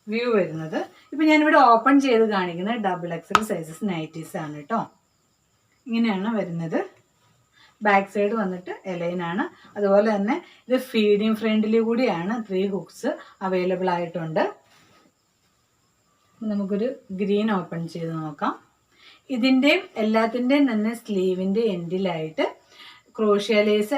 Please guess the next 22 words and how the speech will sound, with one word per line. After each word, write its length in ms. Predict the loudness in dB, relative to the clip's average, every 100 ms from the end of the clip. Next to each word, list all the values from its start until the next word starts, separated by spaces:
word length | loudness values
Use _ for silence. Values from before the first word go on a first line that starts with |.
| -4
അറ്റാച്ച് 420 | -2 -2 0 -2 -4
ചെയ്തിട്ടുണ്ട്. 600 | -4 -6 -8 -8 -6 -6 -8 -14 -14 -6
ഇങ്ങനെ 260 | 0 0 0 -6 -4 4
വൈറ്റ് 340 | 4 4 0 2
കോളറാണ് 600 | 2 4 4 2 0 -4 -6
വരുന്നത്. 400 | -6 -6 -4 -6 -8 -16 _
ത്രീ 140 | 0 2 4
ഹുക്സ് 340 | 2 -2 -4 -2
ഉണ്ട്. 180 | -2 -2 -4 -8 -20 -2 2
താഴെ 340 | 4 4 0 -2
പോർഷനിൽ 500 | -4 -4 -6 -6 -4 -4 -6 _ -12
ഇതുപോലെ 400 | -6 -2 -2 0 -2
തന്നെ 220 | -2 -2 -4 -6 -20 _ _ _ _ _ _ _ -2
പ്ലീറ്റ് 340 | 0 0 0 -4
ഇട്ട് 140 | -2 -4 -2
ചെയ്തിട്ടുണ്ട്. 640 | -4 -4 -8 -6 -4 -4 -6 -8 _ _ _ _ _ _ _ _ _ _ _ _ _ _ _ -6
ഇങ്ങനെയാണ് 380 | -2 0 -2 -4
വരുന്നത്. 420 | -6 -8 -6 -4 -6 -8 _ _ _ -16
അപ്പോൾ 160 | -4 0 0
അതുപോലെ 360 | 0 0 0 0
തന്നെ 180 | 0 0 0
നമുക്കൊരു 360 | 0 -2 -2